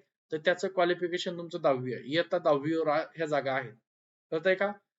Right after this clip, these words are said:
अशा प्रकारे आता संपूर्ण याची जी पीडीएफ, इ-, आता याची पीडीएफ आलेली आहे का किंवा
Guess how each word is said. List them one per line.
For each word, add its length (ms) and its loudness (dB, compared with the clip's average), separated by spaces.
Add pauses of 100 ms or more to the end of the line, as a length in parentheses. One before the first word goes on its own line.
(160)
अशा 220 0
प्रकारे 240 -4
आता 160 0
संपूर्ण 440 0
याची 240 0
जी 100 -2
पीडीएफ, 400 2
इ-, 140 -8 (140)
आता 180 -2
याची 420 0
पीडीएफ 340 2
आलेली 280 4
आहे 100 4
का 340 4 (340)
किंवा 380 4